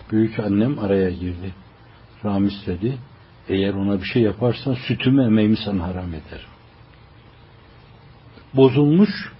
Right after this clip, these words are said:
Osmanlı'dan kalma aile yapımız hala böyleydi. Bak, anlatıyorum. Çok önemli. Vefaya vefa ile cevap verilir.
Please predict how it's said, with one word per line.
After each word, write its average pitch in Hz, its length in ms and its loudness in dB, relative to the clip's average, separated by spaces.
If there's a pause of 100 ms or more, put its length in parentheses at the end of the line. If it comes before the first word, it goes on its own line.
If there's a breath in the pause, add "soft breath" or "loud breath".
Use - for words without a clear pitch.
(140)
Osmanlı'dan 117 800 2
kalma 107 440 -2 (400 loud breath)
aile 107 360 4
yapımız 117 480 0
hala 135 380 -2
böyleydi. 95 440 0 (260)
Bak, - 80 -20 (400)
anlatıyorum. 85 540 -14 (280)
Çok 147 180 -2
önemli. 92 360 -2 (960 soft breath)
Vefaya 120 600 6
vefa 131 280 6
ile 175 200 8
cevap 98 420 0
verilir. 80 380 -8